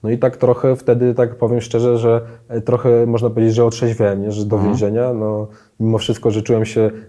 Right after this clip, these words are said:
Speaker 1: za gościa, który jakoś tam żyje na ulicy, bierze narkotyki, spożywa alkohol, e, to więzienie, no to raczej nie, nie kojarzyło mi się sympatycznie i nie, nie, nie czułem się, że ja się w więzieniu mogę jakoś odnaleźć, nie? Że to jest dla mnie. I już też wtedy, to, to już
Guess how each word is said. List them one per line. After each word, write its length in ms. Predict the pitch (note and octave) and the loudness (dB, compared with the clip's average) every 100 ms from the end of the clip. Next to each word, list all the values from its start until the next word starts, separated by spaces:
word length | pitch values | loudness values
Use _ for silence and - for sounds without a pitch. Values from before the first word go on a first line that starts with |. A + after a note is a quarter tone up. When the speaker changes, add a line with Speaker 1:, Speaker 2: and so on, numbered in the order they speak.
| - | -8
Speaker 1:
za 200 | G2+ G#2+ | -4 0
gościa, 320 | A2+ A2 G#2+ | 0 -2 -4
który 240 | - G#2+ | -2 0
jakoś 260 | G#2+ G#2 G2+ | 0 0 -4
tam 160 | G#2 | -4
żyje 220 | G#2 A2+ G#2+ | -2 -2 0
na 140 | G#2 | 0
ulicy, 320 | G#2 A2+ A2 | 0 -2 -2
bierze 220 | G#2+ G#2+ | -2 -2
narkotyki, 520 | A2 G2+ G#2+ - - G#2 | -2 -4 -6 -8 -6 -6
spożywa 520 | - G#2+ A2 G#2 G#2 | -4 -4 -2 0 0
alkohol, 540 | G2+ A#2 G#2+ A2 G#2+ G#2 - - | -2 -4 -2 -2 -4 -6 -14 -12
e, 140 | A2 G#2+ | -8 -4
to 240 | A2 G#2+ | 0 0
więzienie, 520 | G#2+ A2 G#2+ G#2 A2 | 0 0 0 0 0
no 120 | A2 | -2
to 120 | A2 A2+ | -2 -2
raczej 320 | A2 A2+ A2+ | -2 -2 -4
nie, 140 | A2+ | -2
nie 140 | A#2 A2+ | -2 0
kojarzyło 420 | B2 A#2+ C3 A2 | 2 4 4 2
mi 120 | A2 | 2
się 360 | G#2+ G#2+ G#2 G#2 | 0 0 0 -4
sympatycznie 680 | - G#2+ G#2+ A2 A2+ C3 B2+ | -6 -4 -2 -4 -4 -4 -2
i 40 | |
nie, 200 | B2 B2 | -2 -2
nie, 180 | B2 B2 | -2 0
nie 140 | B2 | -2
czułem 240 | A#2+ C3 B2 | 0 0 0
się, 160 | B2 | 0
że 120 | A#2+ A#2+ | 0 2
ja 120 | A#2+ | 2
się 160 | - | 0
w 40 | A#2+ | -2
więzieniu 340 | B2 A#2+ A#2+ | -2 0 0
mogę 180 | A#2+ A#2 | -2 0
jakoś 280 | A#2 A#2+ - | 0 0 -6
odnaleźć, 360 | D3 D3 G2 - | -4 -2 -2 -4
nie? 100 | A2 | -8
Że 100 | G#2+ | -4
to 120 | A2+ | -4
jest 120 | G#2+ | -2
dla 180 | G#2+ G#2 | -2 -2
mnie. 220 | A2 C3+ - - _ _ - | -2 -4 -6 -20 _ _ -2
I 520 | A#2 A#2 A#2 A2+ A#2+ | 0 2 4 2 2
już 160 | A#2+ A#2+ | 0 0
też 160 | B2+ - | -2 0
wtedy, 300 | C3 A#2+ B2 | 0 0 0
to, 140 | C#3+ C#3 | -2 -2
to 60 | C#3 | 0
już 340 | C#3 C#3 - | 0 -2 -10